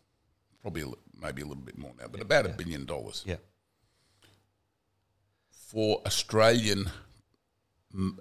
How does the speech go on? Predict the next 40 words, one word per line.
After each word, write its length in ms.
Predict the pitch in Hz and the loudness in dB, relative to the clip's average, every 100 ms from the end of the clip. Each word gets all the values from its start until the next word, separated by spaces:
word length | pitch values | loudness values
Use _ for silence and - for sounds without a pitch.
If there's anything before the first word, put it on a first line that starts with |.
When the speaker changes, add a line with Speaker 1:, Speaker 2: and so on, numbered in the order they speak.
| - | -2
Speaker 1:
Australian 600 | - - 107 113 113 98 | 0 2 6 6 6 2
films, 600 | - - 92 69 - - - - _ | -2 -2 -2 -2 -8 -12 -14 -20 _
and 180 | 82 78 | -8 -8
we 60 | |
can 140 | 82 76 | -8 -6
talk 180 | 92 82 | -6 -4
about 220 | 73 73 | -6 -6
what 140 | 82 | -6
an 100 | 67 | -4
Australian 360 | 69 - 71 67 | -4 -4 -6 -8
film 260 | - 60 | -10 -10
is 120 | 57 - | -10 -8
later, 300 | 65 - - - | -6 -6 -8 -14
Speaker 2:
Yeah. 80 | 90 _ | -20 _
Speaker 1:
but 140 | 101 - | -8 -4
for 100 | 98 | -2
Australian 540 | 90 - 104 120 120 | -2 2 4 4 4
films 400 | 107 101 92 85 | -2 -2 -2 -2
to 100 | - | -4
do 300 | 85 90 92 | -6 -2 -2
well 360 | 87 90 90 104 | -2 -4 -2 0
in 120 | 90 | 0
a 40 | |
year, 360 | 82 71 69 65 - | -2 -6 -8 -10 -12
maybe 760 | 104 98 92 101 107 117 92 87 | -12 -8 -4 0 4 4 4 -2
we 120 | 85 | -2
do 160 | 80 | -4
ten 260 | 76 - 76 | -4 -4 -4
percent 300 | 67 - 71 | -4 -4 -4
of 60 | 69 | -8
the 80 | |
box 260 | 67 67 - | -10 -8 -8
office. 380 | - - - - _ _ _ _ _ _ | -8 -8 -10 -10 _ _ _ _ _ _
Speaker 2:
Yeah. 80 | 82 - _ _ _ _ - | -20 -20 _ _ _ _ -8
Speaker 1:
You 140 | 101 | 0
go 120 | 143 | 4
to 100 | 117 | 4
Korea 580 | 104 - 87 90 90 92 | 2 -2 -2 0 0 0
or, 260 | 87 78 71 - - | 0 -2 -6 -14 -12
or 280 | 71 65 | -6 -6